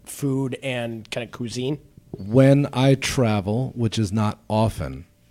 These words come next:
Speaker 2: I look for the food. And I haven't done a lot of worldly travel. I've been to, I spent some time cooking in, in, uh, Normandy in, in France. Uh, I've been to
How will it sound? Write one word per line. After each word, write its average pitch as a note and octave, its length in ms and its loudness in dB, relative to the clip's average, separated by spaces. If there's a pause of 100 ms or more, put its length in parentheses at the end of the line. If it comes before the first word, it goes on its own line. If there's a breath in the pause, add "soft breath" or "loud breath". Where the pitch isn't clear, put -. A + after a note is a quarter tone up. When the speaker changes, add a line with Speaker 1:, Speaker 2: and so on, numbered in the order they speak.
(1040)
Speaker 2:
I A2+ 100 0
look G2+ 240 -2
for G2+ 180 -2
the E2+ 80 -6
food. D#2+ 360 -8 (220)
And A2 200 2
I A2+ 100 4
haven't B2 340 6
done A#2 180 4
a A2 40 2
lot G#2+ 200 2
of G#2 60 2
worldly A2+ 440 4
travel. D#3 480 6
I've A2 140 4
been A#2 160 4
to, A2 420 2
I A2+ 120 -2
spent A2 240 -2
some A2+ 120 -2
time A2 300 0
cooking A2 380 -2
in, G#2 160 -2
in, G#2 400 -2
uh, G2 400 -2
Normandy A2 560 2 (160)
in, G2+ 200 -6
in G2+ 200 -4
France. G#2 560 -4 (400 soft breath)
Uh, F#2+ 60 -2
I've F#2 200 0
been G#2+ 140 2
to F#2+ 340 0